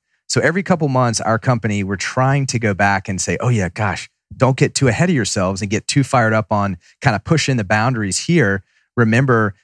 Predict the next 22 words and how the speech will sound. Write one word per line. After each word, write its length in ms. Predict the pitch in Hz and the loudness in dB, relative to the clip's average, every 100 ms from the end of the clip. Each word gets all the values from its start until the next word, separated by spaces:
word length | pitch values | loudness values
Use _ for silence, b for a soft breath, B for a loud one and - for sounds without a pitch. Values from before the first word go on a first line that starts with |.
| _ | _
to, 420 | - 120 107 101 - | 0 2 2 0 0
uh, 220 | 95 92 | 0 0
continue 420 | - 107 135 131 | 0 0 2 2
to 100 | 107 | 0
welcome 520 | 98 107 110 - 123 | 0 2 0 0 -2
and 100 | 110 | -2
educate 640 | - 104 110 - 117 104 90 | -2 -4 -4 0 0 0 -2
and 220 | 98 92 | -4 -2
support, 640 | - 90 - 131 120 - _ _ _ 98 | -4 -4 0 2 2 -2 _ _ _ 0
uh, 300 | 101 98 85 | 2 2 2
new 180 | 127 120 | 0 0
consumers." 680 | 110 - 139 147 - - b b - | -2 -4 -2 -2 -4 -14 b b 2
You 80 | |
know, 80 | 135 | 2
this 180 | 151 180 | 4 0
doesn't 380 | - 160 165 - | 0 2 0 0
make 200 | 127 123 | 0 2
sense 260 | - 175 | 2 2
for 140 | - 110 | 0 -2
everybody. 440 | 92 85 82 85 | -2 -2 -2 -2
It 80 | 87 | -2
doesn't 440 | 117 123 120 98 | -2 0 -2 -6